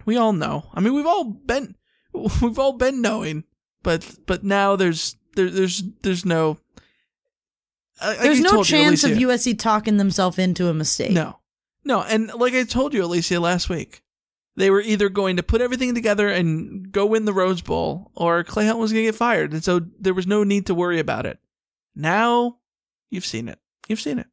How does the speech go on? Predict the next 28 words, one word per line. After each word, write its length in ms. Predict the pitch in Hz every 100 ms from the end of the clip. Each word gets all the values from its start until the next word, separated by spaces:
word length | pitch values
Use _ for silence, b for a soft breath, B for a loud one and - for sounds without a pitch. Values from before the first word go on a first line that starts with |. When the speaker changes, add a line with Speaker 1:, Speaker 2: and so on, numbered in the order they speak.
| -
Speaker 2:
Well, 300 | 294 202 208
as 120 | 214
I 80 | 208
said, 400 | 233 208 175 165
the 120 | 196
likelihood 600 | 202 262 247 220 196 196
of 120 | 180
U 160 | 190 185
S 120 | 175
C 160 | 202 180
putting 280 | 190 180
it 100 | 180
all 140 | 170 165
together 440 | 170 165 160 160
and 240 | 147 151 165
winning 200 | 175 156
the 80 |
Pac-twelve 560 | 151 160 160 156 151 147
is 100 | 139
still 320 | - 175 151
very, 400 | - 170 156 147
very 480 | 135 - 175 180 170
lowered 420 | 165 170 156 151
after 300 | 143 151 165
this 160 | 156 156
Oregon 340 | 160 170 165
game, 280 | 147 143 147
but 180 | 139